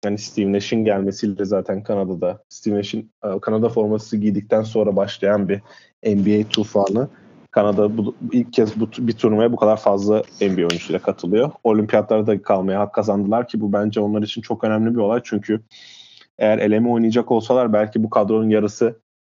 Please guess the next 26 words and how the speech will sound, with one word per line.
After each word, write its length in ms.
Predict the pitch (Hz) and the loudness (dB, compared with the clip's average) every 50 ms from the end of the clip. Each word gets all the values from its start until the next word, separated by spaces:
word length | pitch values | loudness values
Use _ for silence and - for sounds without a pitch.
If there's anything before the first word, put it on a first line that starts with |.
| _ _ - | _ _ -6
"Biz 160 | 101 104 107 | -2 0 2
eleme 360 | 107 101 95 104 104 107 104 | 2 2 2 2 2 2 2
mi 80 | 104 107 | 2 2
oynayacağız? 600 | 104 98 95 92 90 85 82 - 95 98 - - | 0 0 -2 -2 -4 -6 -4 -4 -4 -4 -2 -2
Yazın 400 | 101 98 101 104 107 104 98 98 | 0 0 0 -2 -4 -4 -2 -2
bir 80 | 104 | 0
de 80 | 98 110 | 0 0
oraya 300 | 107 104 104 107 104 101 | 0 0 0 0 0 0
mı 80 | 98 98 | -2 -4
geleceğiz? 580 | 90 90 90 87 87 107 107 107 107 - - _ _ _ _ _ _ - | -4 -6 -8 -6 -6 -6 -6 -6 -6 -12 -20 _ _ _ _ _ _ 0
Bir 80 | 117 | 0
de 120 | 107 110 107 | 0 2 2
kazanırsak 800 | - 117 107 104 117 110 110 113 110 110 - 127 120 - - - | 0 0 0 0 0 2 2 0 0 0 0 0 0 -2 -6 -12
bir 300 | - 117 113 110 120 113 | -8 -6 -2 0 2 2
de 60 | 104 113 | 2 2
olimpiyata 500 | 113 110 107 104 - 120 110 107 - 113 | 0 0 0 0 0 0 0 2 0 -2
gideceğiz." 460 | 104 95 - - - 107 101 101 101 | -2 -2 -4 -2 -2 -2 0 0 0
Yani 320 | 98 104 104 107 104 101 | 2 2 2 2 0 0
bir 160 | 101 101 - - _ | 0 -2 -2 -2 _
altmış 420 | 113 110 - - - 113 - - - | -2 -2 -2 -4 -8 -8 -8 -4 -4
seksen 420 | - 101 - - - 113 110 110 | -4 -4 0 0 0 0 2 0
günlük 380 | 104 107 104 107 104 - - - | 0 0 0 0 -2 -2 -4 -4
bir 100 | 101 - - _ _ _ _ _ _ _ _ _ _ _ _ _ _ _ _ _ _ _ _ _ - - - - | -4 -4 -4 _ _ _ _ _ _ _ _ _ _ _ _ _ _ _ _ _ _ _ _ _ -20 -14 -10 -4
olay 260 | - 123 120 117 117 | 0 2 2 4 4
olacakken 640 | 117 113 117 113 117 131 123 123 - - 139 135 - - - - - - - _ _ _ _ - | 2 2 2 2 2 2 0 0 0 0 0 0 0 -4 -12 -20 -20 -20 -20 _ _ _ _ 2
bir 120 | 135 131 | 4 4